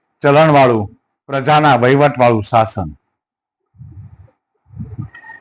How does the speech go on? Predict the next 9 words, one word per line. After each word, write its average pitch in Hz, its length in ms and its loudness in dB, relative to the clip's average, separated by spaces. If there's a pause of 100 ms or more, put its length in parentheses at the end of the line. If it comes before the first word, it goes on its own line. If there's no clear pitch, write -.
(440)
ભારતમાં 151 1080 2
સામાન્ય 151 1000 0
રીતે 135 540 0
દર 139 760 2 (280)
પાંચ 139 580 0
વર્ષે 117 600 -2
ચૂંટણીઓ 120 840 -2
યોજાય 104 680 -2
છે. 101 420 -8